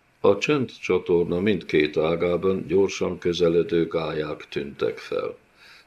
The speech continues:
Száz és száz hajó. Kriocs Karasz igazi flottája.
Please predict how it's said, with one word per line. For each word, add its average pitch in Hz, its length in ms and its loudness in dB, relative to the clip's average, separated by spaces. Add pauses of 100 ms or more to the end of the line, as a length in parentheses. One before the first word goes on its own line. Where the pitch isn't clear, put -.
Száz 104 600 2
és 98 300 -4
száz 69 440 -4
hajó. 58 440 -2 (560)
Kriocs 107 540 0
Karasz 98 560 2
igazi 95 380 2
flottája. - 800 -6